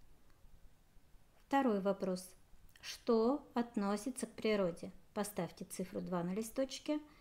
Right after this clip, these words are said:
Я вам сейчас буду показывать картинки, называть их,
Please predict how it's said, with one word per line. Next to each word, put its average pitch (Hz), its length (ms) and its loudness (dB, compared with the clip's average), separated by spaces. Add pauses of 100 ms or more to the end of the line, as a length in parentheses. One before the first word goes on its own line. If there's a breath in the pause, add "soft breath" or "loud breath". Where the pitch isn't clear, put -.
(360 loud breath)
Я 285 100 4
вам 254 200 8
сейчас 214 320 0
буду 190 180 -2
показывать 208 540 0
картинки, 180 760 -4 (160)
называть 202 680 0
их, 220 180 -4